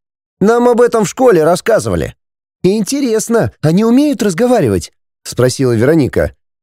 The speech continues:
«Глупая, если они люди, значит, умеют», уверенно ответила Марина. «А почему не разговаривают?» «Как это не разговаривают? Вон, слышишь, умт, гык, вых, ар».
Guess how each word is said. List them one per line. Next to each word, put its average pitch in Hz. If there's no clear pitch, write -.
«Глупая, 190
если 208
они 226
люди, 196
значит, 190
умеют», 208
уверенно 131
ответила 120
Марина. 98
«А 175
почему 269
не 262
разговаривают?» 220
«Как 233
это 185
не 165
разговаривают? 143
Вон, 190
слышишь, 220
умт, 220
гык, 190
вых, 208
ар». 208